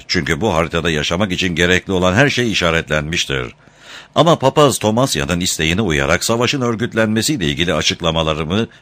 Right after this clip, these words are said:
ertelemeye hazırım. Doktor Bedros Altuni parlamenter koltuğuna daha fazla oturamamıştı. Odanın içinde omurdanarak bir aşağı bir yukarı yürüyor,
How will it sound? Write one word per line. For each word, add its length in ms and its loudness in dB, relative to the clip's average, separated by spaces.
ertelemeye 540 0
hazırım. 480 -4
Doktor 420 2
Bedros 380 2
Altuni 560 0
parlamenter 680 0
koltuğuna 560 -4
daha 220 0
fazla 300 0
oturamamıştı. 880 -2
Odanın 360 2
içinde 320 0
omurdanarak 720 -2
bir 100 2
aşağı 380 0
bir 120 0
yukarı 360 -2
yürüyor, 460 -2